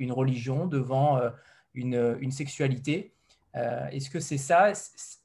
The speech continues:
à mon sens, c'est pas un manifeste, mais c'est plus un plaidoyer. Euh, je sais pas si vous l'avez, euh, écrit dans ce sens-là, mais, euh, je trouve ça formidable d'avoir eu cette, cette intelligence d'esprit, euh, de, de l'avoir fait ainsi.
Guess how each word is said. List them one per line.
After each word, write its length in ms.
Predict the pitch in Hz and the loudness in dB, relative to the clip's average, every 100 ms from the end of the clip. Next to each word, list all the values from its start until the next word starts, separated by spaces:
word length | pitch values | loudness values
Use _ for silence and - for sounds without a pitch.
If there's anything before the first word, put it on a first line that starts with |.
| - | 0
à 60 | |
mon 120 | 165 175 | 0 2
sens, 220 | 220 220 | 0 0
c'est 120 | 151 | 2
pas 120 | 202 | 4
un 60 | 190 | 4
manifeste, 600 | 170 165 - 190 196 - | 2 0 -2 -4 -4 -4
mais 100 | 139 | -2
c'est 180 | - 147 | -2 -6
plus 300 | 185 175 151 | -6 -2 -2
un 80 | |
plaidoyer. 640 | 135 165 156 156 147 190 - _ _ _ _ 143 | 0 -2 0 2 0 -2 -8 _ _ _ _ -6
Euh, 240 | 123 120 | -4 -4
je 100 | 135 | -6
sais 140 | 135 | -6
pas 160 | 139 156 | 0 0
si 160 | - 127 | -2 -2
vous 120 | 135 | 0
l'avez, 360 | 131 139 139 | 2 4 4
euh, 100 | 123 120 | 4 0
écrit 280 | 135 - 139 | -4 -2 -2
dans 120 | 135 | -2
ce 120 | 135 | -2
sens-là, 440 | - 135 - 185 | -4 -4 0 0
mais, 180 | 175 139 | 0 0
euh, 180 | 123 135 | -2 -4
je 80 | - | -10
trouve 160 | 139 | -10
ça 160 | 135 147 | -4 -4
formidable 540 | 139 165 160 151 180 | 0 0 0 2 2
d'avoir 380 | 143 131 131 135 | 2 2 2 2
eu 80 | 160 | 0
cette, 360 | 160 139 - 117 | -4 -8 -8 -8
cette 200 | 123 147 | -4 -2
intelligence 560 | 143 151 156 165 165 | -2 -2 -2 -2 0
d'esprit, 480 | 139 139 - 170 180 _ _ _ - | -2 -4 -6 -8 -8 _ _ _ -12
euh, 140 | 120 117 | -6 -4
de, 580 | 123 127 123 123 120 120 - | -2 0 0 -2 -6 -10 -8
de 100 | 127 | 0
l'avoir 320 | 131 131 131 | 2 4 2
fait 160 | - 180 | 0 -2
ainsi. 380 | 151 - 143 | -2 -4 -6